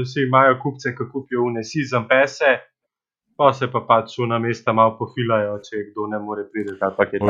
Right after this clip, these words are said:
Speaker 1: takega.
Speaker 2: kdo se pofila, vse se to pofila, če je kakšen playoff. Ampak kaj pa raje gledaš? A raje gledaš tekmo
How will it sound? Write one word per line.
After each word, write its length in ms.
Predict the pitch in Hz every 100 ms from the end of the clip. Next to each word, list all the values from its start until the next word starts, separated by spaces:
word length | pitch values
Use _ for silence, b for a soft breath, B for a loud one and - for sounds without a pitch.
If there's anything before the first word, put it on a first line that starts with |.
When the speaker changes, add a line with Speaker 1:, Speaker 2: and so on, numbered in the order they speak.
| 101
Speaker 1:
takega. 220 | 101 104 98
Speaker 2:
kdo 180 | 104
se 200 | 95 107 101
pofila, 500 | - 98 - 104 101
vse 280 | 98 - 101
se 180 | 95 95
to 160 | 101 92
pofila, 520 | 98 90 95 90 90
če 200 | - 90
je 220 | 90 87 87 87 87 _ b b b b b _
kakšen 320 | 92 - 92
playoff. 440 | 90 98 92 90 101
Ampak 460 | 101 110 104 -
kaj 240 | - 160 175
pa 160 | 175
raje 220 | 143 151
gledaš? 480 | 113 110 104 95 95
A 140 | - 107
raje 180 | 127 156
gledaš 340 | 185 175 151
tekmo 460 | - 147 - 160